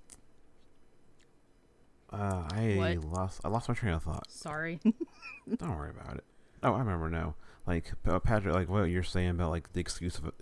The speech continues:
Speaker 1: the excuse of, like, to indulge in certain things <coughs> for, like, you know, straight men or, or straight boys. But, like,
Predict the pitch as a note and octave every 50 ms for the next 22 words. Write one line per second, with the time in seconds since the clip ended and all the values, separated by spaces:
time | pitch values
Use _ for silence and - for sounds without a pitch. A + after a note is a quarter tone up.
0 | - - - - E2+ E2+ E2 E2+ E2 - - - - - D#2+ D#2+ - - - -
1 | D#2 D#2+ D2 D#2 D#2 D#2+ E2 - - - - - - - - G2 E2+ F2 E2+ F2
2 | E2 D#2 D#2+ E2+ E2 - D2 - - E2 - - - D#2 - - - D#2 E2 -
3 | F5+ E5 B4 - - - - - - - - - - - - F2+ E2+ D#2+ D#2 -
4 | - - - - - - - - D#2+ - - - - - - - - F#2 E2+ -
5 | - D#2 E2+ E2+ E2 E2+ E2 - - - - - - - - - - - E2 -
6 | - E2 E2 - - - D#2+ D#2+ - - E2 D#2+ D#2+ D#2 - - F2 E2+ - -
7 | -